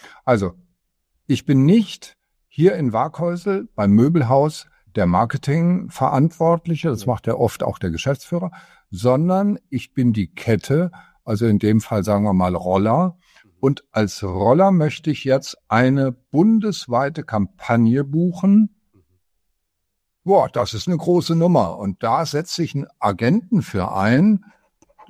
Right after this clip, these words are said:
Speaker 1: Das ist eine sehr große Nummer. Also das heißt, ich muss ja mein gesamtes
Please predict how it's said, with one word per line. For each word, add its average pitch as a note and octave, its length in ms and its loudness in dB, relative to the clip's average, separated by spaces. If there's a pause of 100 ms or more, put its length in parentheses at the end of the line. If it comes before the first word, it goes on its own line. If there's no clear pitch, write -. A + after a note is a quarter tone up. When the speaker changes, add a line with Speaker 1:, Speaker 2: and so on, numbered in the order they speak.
(500)
Speaker 1:
Das - 240 -4
ist - 220 -8
eine F3 300 0
sehr C#3+ 300 2
große A2 400 0
Nummer. G#2+ 280 2
Also A#2 200 -2
das B2+ 220 0
heißt, D#3 300 0
ich - 120 -4
muss F3 220 -2
ja F3+ 100 -4
mein C3+ 240 -4 (400)
gesamtes C3+ 760 -2